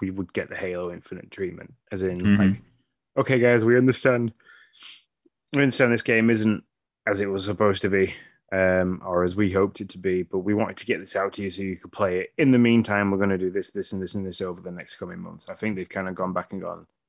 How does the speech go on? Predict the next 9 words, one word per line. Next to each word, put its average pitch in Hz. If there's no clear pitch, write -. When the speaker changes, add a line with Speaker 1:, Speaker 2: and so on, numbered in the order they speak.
Speaker 1:
Halo 107
didn't 95
do 90
very 85
well 82
with 82
that. -
You 90
know, 82